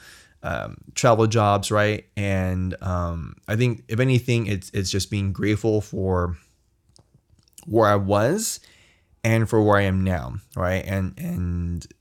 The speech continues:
we always talk about, like, you know, never look in the past, never look in the future, live in the present, that kind of stuff. And I think that is, that is very true, um,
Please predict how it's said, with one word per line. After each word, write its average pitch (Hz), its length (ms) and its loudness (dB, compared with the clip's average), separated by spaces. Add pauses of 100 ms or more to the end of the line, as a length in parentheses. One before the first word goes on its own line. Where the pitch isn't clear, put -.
(160)
we 127 120 6
always 131 260 6
talk 107 180 0
about, 98 300 2
like, 85 420 -8
you 113 120 -6
know, 92 100 -2
never 120 220 2
look 120 100 2
in 107 80 -4
the 95 60 -2
past, 101 500 0
never 104 100 -4
look 104 120 -2
in 95 80 -2
the 87 80 -4
future, 104 320 -2
live 95 120 -2
in 92 60 -4
the 90 80 -6
present, 95 360 -4
that 92 100 -4
kind 95 100 -6
of 90 80 -4
stuff. 98 220 0
And 127 100 0
I 139 60 2
think 202 100 2
that 147 180 -2
is, 131 280 -2
that 127 160 0
is 139 100 -2
very 123 220 0
true, 98 440 2 (600)
um, 104 480 2